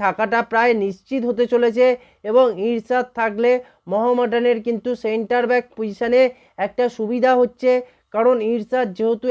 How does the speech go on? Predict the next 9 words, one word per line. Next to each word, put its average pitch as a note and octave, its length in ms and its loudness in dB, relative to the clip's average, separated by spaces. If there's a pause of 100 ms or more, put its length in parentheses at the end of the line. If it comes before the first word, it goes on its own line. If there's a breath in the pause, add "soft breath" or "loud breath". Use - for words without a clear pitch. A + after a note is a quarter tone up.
(100)
একজন A3+ 240 -4 (100)
সেন্টার G#3 440 -2
ব্যাক A#3+ 140 2 (100)
পজিশনের A3+ 500 0 (100)
প্লেয়ার, A3+ 320 2 (420 soft breath)
সে A#3 80 6 (140)
জানে G#3+ 380 2 (340 soft breath)
কখন G#3+ 400 0
ডিফেন্স G#3+ 360 -4